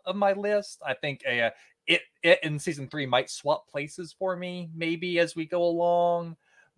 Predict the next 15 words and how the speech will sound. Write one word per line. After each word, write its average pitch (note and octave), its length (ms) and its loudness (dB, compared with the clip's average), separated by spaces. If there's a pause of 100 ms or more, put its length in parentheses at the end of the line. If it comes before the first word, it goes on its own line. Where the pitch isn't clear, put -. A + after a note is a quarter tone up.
(140)
But, B2 420 6 (100)
uh, A#2 420 4
I C3+ 80 6
did F3 240 6
enjoy D3 340 6
it C3+ 160 8
much C#3 500 6
more C3 500 4
whenever A#2+ 280 -2
I A2+ 40 2
rewatched A#2+ 340 -4
the B2 120 -6
episode A2+ 300 -6
yesterday A2 340 -6
than A2 180 -6